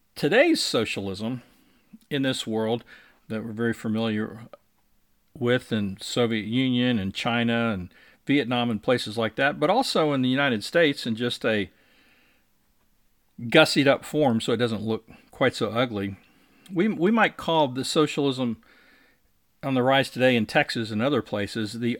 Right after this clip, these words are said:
all yours is mine type of socialism. In, in this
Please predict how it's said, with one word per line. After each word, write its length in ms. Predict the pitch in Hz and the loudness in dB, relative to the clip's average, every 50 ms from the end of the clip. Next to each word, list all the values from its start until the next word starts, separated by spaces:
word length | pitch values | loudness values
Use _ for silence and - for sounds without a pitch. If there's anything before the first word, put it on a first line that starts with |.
| - | -2
all 340 | 127 135 151 160 160 156 151 | 2 4 6 6 6 6 4
yours 400 | 135 131 135 139 143 143 131 113 | 2 2 4 4 4 4 2 0
is 180 | 123 110 - 104 | -4 -4 -2 -2
mine 480 | 101 107 120 135 139 117 98 92 95 - - _ _ _ _ _ _ | -2 0 0 0 0 0 -2 -4 -8 -12 -16 _ _ _ _ _ _
type 280 | - - 107 101 - - | -6 -6 -6 -6 -6 -10
of 100 | 98 - | -14 -8
socialism. 640 | - 101 95 90 - - 87 92 87 - - 90 _ _ _ _ _ - | -6 -6 -6 -6 -8 -12 -14 -14 -16 -16 -18 -20 _ _ _ _ _ -8
In, 120 | 220 143 151 | -4 -4 -4
in 180 | - 143 143 151 | -2 -2 0 2
this 360 | 220 294 302 - - - | 4 4 2 2 -4 -8